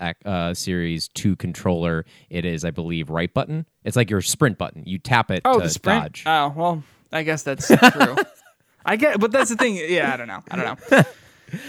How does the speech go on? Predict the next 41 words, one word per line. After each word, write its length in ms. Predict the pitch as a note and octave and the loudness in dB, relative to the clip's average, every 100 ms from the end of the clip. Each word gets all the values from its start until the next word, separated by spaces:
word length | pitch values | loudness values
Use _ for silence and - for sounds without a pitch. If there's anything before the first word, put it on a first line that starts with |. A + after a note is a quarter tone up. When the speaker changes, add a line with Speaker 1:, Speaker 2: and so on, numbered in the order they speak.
| C#4 B3 | -14 2
Speaker 1:
So, 220 | G#3+ A3+ | 6 6
yeah, 240 | G#3+ F3+ - | 8 8 8
it, 200 | F#3+ - | 4 6
okay, 220 | F3+ E3 | 6 6
so, 380 | C3 D#3 C#3 C3 - | 6 4 4 2 2
um, 420 | C3 A2+ A2 A2 - _ _ - | 4 4 2 -2 -10 _ _ -10
uh, 180 | F#2 F#2+ - A#2 _ | -10 -10 -14 -20 _
a 80 | D3 | 0
couple 360 | - G#3 F#3+ | 0 2 6
of, 200 | D#3 C3+ - | 6 6 4
couple 280 | A3+ F#3 C#3+ | 2 6 6
of 240 | A2+ - | 4 0
things 460 | - F3+ D3+ D#3 - | 0 2 2 0 -2
to 120 | C3+ | -2
layer 360 | A#2+ A2 G#2 G2+ | 2 4 4 2
on 220 | F#2 F2+ | 0 -2
to 140 | - | -4
that. 300 | F2 D#2+ D#2+ - | -2 -2 -2 0
Speaker 2:
Yes, 280 | A2+ D3+ - | 0 0 0
please 240 | E3+ C#3 | 0 4
do, 80 | A#2+ | 4
Speaker 1:
Um, 180 | A2+ A2 | 6 4
Speaker 2:
please 80 | A2 | 0
do. 180 | G2+ D3 D3+ | -6 -4 2
Speaker 1:
is, 220 | C3+ - | 2 4
first 340 | F3 F3+ - | 6 6 6
of 100 | C#3 | 4
all, 360 | B2 A2 G#2+ - | 6 6 6 4
uh, 220 | G#2 G2+ | 2 2
you 180 | G#2 C#3 | 2 2
said 180 | B2+ C3+ | 4 6
you 80 | C3 | 6
only 140 | B2+ | 4
have 120 | A#2+ | 2
the 60 | G2+ | 0
four 280 | - A2+ G2 | 0 2 2
base 240 | G2+ F#2 | 0 0
characters 380 | A2 F#2 G2 E2 | -2 -2 -4 -4
they 100 | F2 | -4
give 180 | F2+ F2+ | -2 -2
you? 200 | G#2 | -4